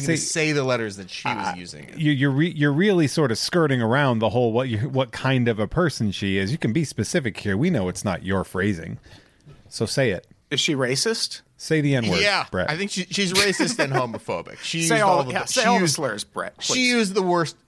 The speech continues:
Speaker 1: She used the worst ones.
Speaker 3: Oh,
Speaker 2: You,
Speaker 3: no.
Speaker 2: which one? Say them out loud.
Speaker 3: <laughs>
Speaker 1: I might.
Speaker 3: Well, that, that kinda makes a good segue because that would constitute a local L A news story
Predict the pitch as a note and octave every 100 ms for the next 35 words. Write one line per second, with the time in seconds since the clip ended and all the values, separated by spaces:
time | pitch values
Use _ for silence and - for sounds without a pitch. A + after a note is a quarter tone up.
0 | - - G#3 A#3+ A#3+ G3+ C#3+ D3 F3 D#3+
1 | E3 E3 - D3 C3 G#2+ - F#2 - -
2 | - C3 C#3 C3 B2+ D3+ B2 B2+ F#2+ -
3 | B2+ D3 - C3+ G2+ - C3 B2 A#2 G#2+
4 | F#2 E2 - A3+ - - - D#4+ - B3+
5 | _ - - - - - - C#2+ D2+ D#2+
6 | _ - C#3+ D#3 F#3 - _ D3 - D#3+
7 | F#3+ F#3+ A3+ G#3+ D#3+ - D3 D3 C#3 F3+
8 | G3 D3+ G#2+ A2+ D3 B2+ C#3+ D3+ - D#3
9 | D3 C3 C3 - - D#3+ C#3 B2+ - -
10 | C3+ C#3 B2+ C3 B2+ C3 A#2 C#3 C#3 B2+
11 | A#2+ C3+ D3+ - C3 G#2+ F#2+ F#2+